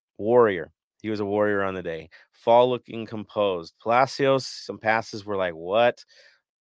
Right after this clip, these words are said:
But he was not a liability at any point in this game. Give him credit for that. Uh, big picture, of course, look at the d-, defensive collective and Crepeau leading it, watching him direct traffic defensively,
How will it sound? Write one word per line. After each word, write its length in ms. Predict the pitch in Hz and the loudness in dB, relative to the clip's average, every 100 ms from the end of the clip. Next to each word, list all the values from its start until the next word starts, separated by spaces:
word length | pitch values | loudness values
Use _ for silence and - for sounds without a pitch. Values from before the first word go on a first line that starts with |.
| _ _ | _ _
But 120 | 110 | -2
he 80 | 107 | -2
was 180 | 98 101 | -2 -4
not 180 | 107 110 | -2 0
a 60 | |
liability 580 | 110 113 110 95 107 98 | 0 0 0 0 -2 -2
at 60 | 92 | -4
any 200 | 95 95 | -6 -10
point 300 | - 98 92 | -10 -10 -8
in 60 | |
this 180 | 90 87 | -10 -14
game. 360 | - 92 80 78 _ _ _ - | -10 -10 -10 -16 _ _ _ -8
Give 140 | 101 | -8
him 120 | 92 | -8
credit 300 | 90 92 87 | -8 -6 -6
for 160 | 82 87 | -6 -8
that. 220 | 82 78 - - - - - | -6 -8 -10 -20 -20 -20 -2
Uh, 240 | 101 98 87 | 2 2 2
big 240 | - 123 120 | 2 2 2
picture, 380 | 123 113 - 117 | -2 -2 0 0
of 160 | 107 | 0
course, 420 | - 110 110 - - _ _ _ | 2 2 2 -6 -16 _ _ _
look 180 | - 131 | -6 -2
at 80 | 135 | 0
the 80 | 123 | -2
d-, 240 | 110 107 - | -6 -16 -10
defensive 560 | 117 113 117 113 117 | -10 -2 0 0 -6
collective 600 | - 107 113 110 - 107 98 | -6 6 6 6 4 0 -2
and 180 | 98 - - | -8 -12 -4
Crepeau 480 | 107 101 110 107 | -2 0 2 0
leading 320 | 104 110 110 110 | 0 -2 -2 -2
it, 160 | 107 - _ _ | -2 -6 _ _
watching 420 | 101 117 - 120 | 2 2 2 -4
him 240 | 113 120 113 | -2 -2 -2
direct 540 | 104 95 107 113 - | -2 2 2 0 -6
traffic 720 | - 104 104 110 131 - - _ _ _ _ _ _ _ | -6 2 2 2 -2 -4 -10 _ _ _ _ _ _ _
defensively, 840 | - 92 107 110 127 117 123 131 | -12 -2 0 0 -4 -4 -2 -4